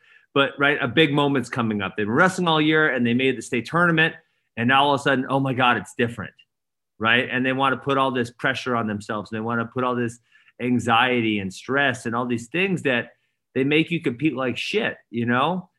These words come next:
And that's not how we compete our best. And so I, I always use myself now. I'm just like,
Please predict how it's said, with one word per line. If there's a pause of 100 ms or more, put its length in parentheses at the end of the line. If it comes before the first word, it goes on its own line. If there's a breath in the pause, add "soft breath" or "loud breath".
(240)
And
that's
not
how
we
compete
our
best.
And
so
I,
I
always
use
myself
now.
I'm
just
like,